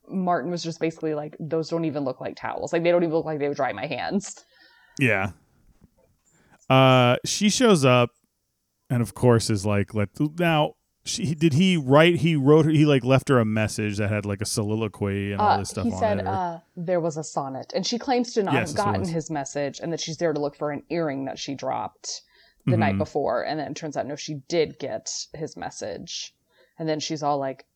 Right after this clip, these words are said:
Speaker 1: "I think I may have dropped my earring in the bedroom," at which point I was cringing just as hard as I was in the last episode when she was all like, "I brought something for dessert. There's some sauce right here." I was like, "Bleh,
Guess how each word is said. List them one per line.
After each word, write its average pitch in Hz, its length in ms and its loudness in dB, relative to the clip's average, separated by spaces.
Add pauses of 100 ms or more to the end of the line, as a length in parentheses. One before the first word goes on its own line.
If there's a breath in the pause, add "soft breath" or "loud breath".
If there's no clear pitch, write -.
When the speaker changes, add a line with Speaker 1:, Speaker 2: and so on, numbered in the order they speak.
Speaker 1:
"I 156 80 -6
think 147 260 -10
I 147 60 -6
may 143 140 -6
have 139 140 -8
dropped - 300 -10
my 139 80 -8
earring 127 360 -12
in 135 140 -8
the 131 80 -12
bedroom," 123 460 -12
at 165 100 -4
which 147 160 -6
point 156 220 -8
I 139 200 -4
was - 120 -16
cringing 269 500 2
just 175 220 -4
as 160 100 -6
hard 160 240 -6
as 160 80 -4
I 151 120 -4
was 139 420 -2
in 139 180 -6
the 120 60 -16
last 165 340 -6
episode 180 580 -4
when 151 140 -6
she 147 160 -10
was 139 160 -8
all - 140 -6
like, 147 160 -2
"I 170 100 -4
brought 151 240 0
something 151 260 -2
for 156 160 0
dessert. 160 540 2 (320 loud breath)
There's 185 320 6
some 190 160 2
sauce 196 380 0
right 175 240 4
here." 190 280 2
I 143 80 6
was 175 120 0
like, 175 100 4
"Bleh, 202 280 4